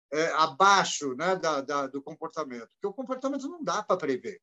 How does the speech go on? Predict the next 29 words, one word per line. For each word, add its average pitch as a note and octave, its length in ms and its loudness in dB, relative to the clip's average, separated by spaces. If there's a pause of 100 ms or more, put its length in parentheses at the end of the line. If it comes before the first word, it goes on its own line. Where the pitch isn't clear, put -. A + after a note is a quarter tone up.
(420)
E A#3+ 60 -6
o A3+ 60 -4
marketing F3+ 420 2
vive A#3 240 -2
atrás A3+ 320 4
de G#3+ 80 -6
comportamento, B3+ 840 -4
né? D3 180 -8 (540)
É, D3+ 140 2
lembra G3+ 360 4
quando F3 200 -2
se - 120 -4
lançava E3 520 2
livros, D3 600 -6 (300)
é, C3+ 60 -4 (420)
é, B2+ 60 -6
comportamento F#3+ 460 -2
do G3+ 60 -8
consumidor F#3+ 640 2
pra F#3 140 2
dois F3+ 300 4
mil F3+ 180 -2
e G3+ 40 -2
não F#3 80 -4
sei F3+ 180 0
quanto, F3+ 360 -2
comportamento F#3 420 2
do F#3 60 0
consumidor. F#3 380 2